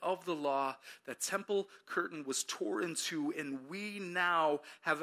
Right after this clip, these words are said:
access to God himself. But not only that,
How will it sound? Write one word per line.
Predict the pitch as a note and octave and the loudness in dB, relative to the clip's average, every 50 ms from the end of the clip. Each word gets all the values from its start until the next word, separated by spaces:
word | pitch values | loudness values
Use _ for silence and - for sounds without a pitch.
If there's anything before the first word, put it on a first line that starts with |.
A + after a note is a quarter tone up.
| - - - | -2 -4 0
access | D#3+ F3 F#3 F#3 - - - - - E3+ D3 C3+ B2 - - - - - - - _ - | 2 4 4 4 2 0 -2 0 2 2 2 2 2 0 0 0 -2 -4 -12 -20 _ -4
to | - D#3+ | -4 -4
God | C3+ B2+ B2 E3+ F3 D#3 D#3 E3+ F3+ E3 | -4 -4 -2 0 2 2 2 0 -2 -2
himself. | C#3+ - F3+ E3 D3 - - - F3 D3+ C#3 - - - | -4 -8 -6 -4 -2 0 2 4 4 4 4 2 0 0
But | D#3+ D#3 | 0 2
not | E3 G#3 A#3+ C4 C4 - | 4 4 4 4 4 4
only | A#3 B3+ C#4 C4+ B3+ A3 | 4 6 6 8 6 6
that, | D#3 - C3+ A2+ A#2+ B2+ - - - - - | 6 4 4 4 4 2 0 -2 -4 -4 -6